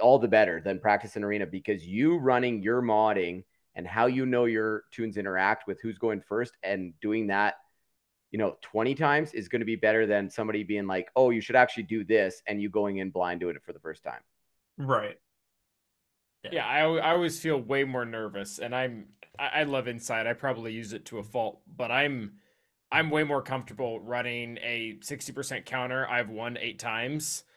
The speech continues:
Speaker 3: than running a ninety percent counter I've ran zero times. I'm like, I don't, I don't know if this, oh, I, I got so mad. I, it was, um, it was Giddy, it was Gidme versus Tuskens during the Tusken Cron,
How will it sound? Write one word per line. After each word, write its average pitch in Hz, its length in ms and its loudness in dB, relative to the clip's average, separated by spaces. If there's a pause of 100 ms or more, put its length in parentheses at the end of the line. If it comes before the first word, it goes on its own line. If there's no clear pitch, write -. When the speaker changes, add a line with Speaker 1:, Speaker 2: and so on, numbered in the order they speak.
(200)
Speaker 3:
than 127 320 0
running 127 280 2
a 120 100 -2
ninety 120 280 0
percent 110 340 -8
counter 113 300 -4
I've 120 200 -4
ran 104 260 -8
zero 101 300 -10
times. 90 360 -12
I'm 107 120 -10
like, 98 280 -12 (540)
I 117 100 4
don't, 175 260 4
I 151 80 2
don't 180 140 2
know 160 200 6
if 143 240 0
this, 117 420 -2 (200)
oh, 110 140 -12
I, 110 280 0
I 123 40 -2
got 117 160 -4
so 123 260 -4
mad. 98 320 -4 (300)
I, 127 120 4
it 131 140 2
was, 131 300 2
um, 95 580 -4 (440)
it 143 80 0
was 127 220 -2
Giddy, 151 440 2
it 160 80 2
was 127 380 -2 (100)
Gidme 160 680 2 (280)
versus 135 460 -2
Tuskens 143 500 -2
during 147 200 2
the 117 80 -4
Tusken 147 460 -6
Cron, 160 340 -2